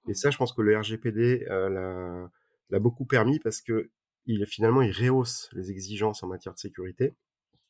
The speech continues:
Speaker 1: Heu, c'est, c'est un, c'est un des seuls textes qui fixe des exigences en matière de sécurité des données et, heu, et donc voilà, donc des mesures orga-, organisationnelles, des,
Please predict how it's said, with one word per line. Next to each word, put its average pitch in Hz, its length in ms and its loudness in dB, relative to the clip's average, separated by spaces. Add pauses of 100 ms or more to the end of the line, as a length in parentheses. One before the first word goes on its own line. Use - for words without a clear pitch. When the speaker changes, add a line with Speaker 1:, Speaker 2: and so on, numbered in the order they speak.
(640)
Speaker 1:
Heu, 85 380 -4
c'est, - 160 -14
c'est - 140 0
un, 90 120 4 (120)
c'est 101 80 -2
un 95 180 0
des 95 80 -6
seuls 120 220 0
textes 135 220 0
qui 101 100 -8
fixe - 340 -10 (380)
des 101 140 -2
exigences 104 460 -2
en 95 40 -6
matière 92 220 -4
de - 40 -14
sécurité 98 460 -6
des 92 100 -6
données 95 340 2 (520)
et, 113 280 6
heu, 87 760 -2
et 101 100 -4
donc 101 160 0
voilà, 87 200 2
donc 82 180 -6
des 87 80 -4
mesures 90 300 -2
orga-, 85 340 -4
organisationnelles, 90 1300 0
des, 87 280 -4